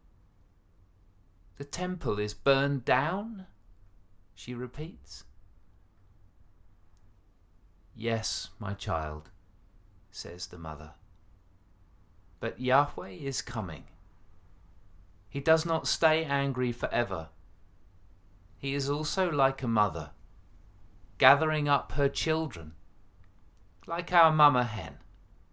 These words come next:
gathering all her little chicks and sweeping them under her wings.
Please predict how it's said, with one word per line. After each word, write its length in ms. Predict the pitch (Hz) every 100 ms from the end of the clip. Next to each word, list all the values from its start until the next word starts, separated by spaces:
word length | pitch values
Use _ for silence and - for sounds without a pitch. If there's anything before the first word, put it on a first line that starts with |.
| - - -
gathering 420 | 147 156 151 147
all 240 | 143 147 139
her 180 | 135 131
little 380 | 131 123 123
chicks 640 | 117 - 113 - - - 113
and 120 | 107
sweeping 580 | - 147 147 151 127 120
them 200 | 120 120
under 280 | 120 120
her 140 | 117 123
wings. 600 | 107 95 78 78 -